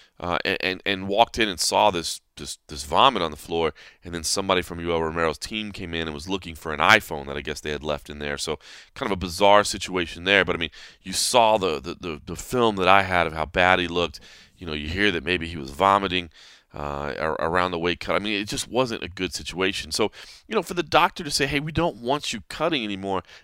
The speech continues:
I don't think is out of the ordinary. Now, if it was an hour early, that would be a problem, but, you know, they only came back to the scales, like, fifteen or twenty minutes early. So that leaves forty minutes unaccounted for.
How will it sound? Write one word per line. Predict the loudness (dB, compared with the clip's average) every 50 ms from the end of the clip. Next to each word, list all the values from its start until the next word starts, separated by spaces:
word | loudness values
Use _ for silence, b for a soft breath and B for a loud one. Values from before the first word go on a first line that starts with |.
| B B
I | -8 -8
don't | -6 -4 -2 -2 -2 -2
think | -4 -4 -2 -2
is | -2 0
out | 0 2 2 0
of | 0
the | -2 -2 0
ordinary. | 0 0 -2 -2 -2 -2 0 0 -2 -6 B B B B B B B -2
Now, | 0 0 0 0 -2 -6
if | -8 -4 -4
it | -4
was | -4 -4 -6
an | -6 -4 -2
hour | 0 2 2 4 4 4 4 2 0
early, | 0 0 0 0 2 2 4 2 2 2 -2 b b b b b b b b b b b _
that | -2 0 0 2
would | 2 0 0 2
be | 2 2
a | 2
problem, | 0 -2 -6 -6 0 0 0 2 2 0 0
but, | 2 4 4 4 4 2 b b b b b b b b _ _
you | -4 -2
know, | 0 2
they | 4 6 6
only | 6 4 2
came | 0 -2 -2 -2 -2 0
back | 0 0 -2 -2 -4
to | -8
the | -4 -2
scales, | -2 -2 0 0 -2 0 0 0 0 0 2 2
like, | 2 2 2 -2 _ _ _ _ _
fifteen | -10 -8 -8 -6 -6 -6 -6 -6 -6
or |
twenty | -6 -8 -8 -6 -4 -4 -4
minutes | 0 0 0 0 0 -2 -2 -2
early. | -2 -2 -2 -2 -4
So | 0 0
that | 0 0
leaves | 0 -2 -6 -6
forty | -8 -8 -6 -2 0 0 0 0
minutes | 0 0 -2 -2 -2 -2
unaccounted | -4 -4 -4 -6 -6 -6 -4 -4 -4 -4 -6
for. | -4 -2 0 2 2 2